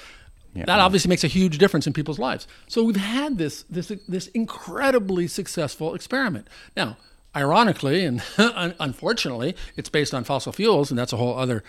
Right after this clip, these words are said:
Speaker 2: uh, conversation. But the principle is the thing, is that there are, there is social wealth. Alaskans decided, "Hey, this is our oil. We should, we should, we should all each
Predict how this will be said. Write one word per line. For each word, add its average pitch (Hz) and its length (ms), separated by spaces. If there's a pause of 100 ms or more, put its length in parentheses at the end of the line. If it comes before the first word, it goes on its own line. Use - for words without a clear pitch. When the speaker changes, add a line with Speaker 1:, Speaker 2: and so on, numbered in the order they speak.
(260)
Speaker 2:
uh, 135 200
conversation. 147 600 (380)
But 277 240 (180)
the 214 200
principle 190 680
is 131 220
the 151 140
thing, 156 400
is 165 220
that 170 260
there 170 200
are, 170 280
there 165 160
is 175 200
social 190 540
wealth. 185 400 (300)
Alaskans 175 840
decided, 151 680 (240)
"Hey, 226 180
this 175 180
is 165 100
our 131 220
oil. 110 360 (400)
We 143 180
should, 180 320
we 170 140
should, 190 180 (140)
we 175 160
should 180 320
all 170 420
each 175 400